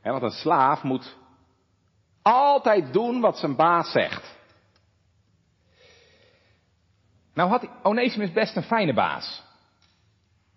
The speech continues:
Filemon heette die.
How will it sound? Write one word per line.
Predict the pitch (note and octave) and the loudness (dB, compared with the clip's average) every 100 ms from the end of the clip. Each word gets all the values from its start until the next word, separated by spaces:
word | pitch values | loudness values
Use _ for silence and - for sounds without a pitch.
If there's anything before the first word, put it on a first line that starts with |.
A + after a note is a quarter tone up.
| _ _ | _ _
Filemon | - C3+ C#3 E3 C#3+ A#2 F2+ D#2+ - - _ _ _ _ _ - | -6 -2 2 4 4 2 0 -8 -16 -20 _ _ _ _ _ -14
heette | F2+ E2+ | -12 -10
die. | D#2 C#2 _ | -14 -16 _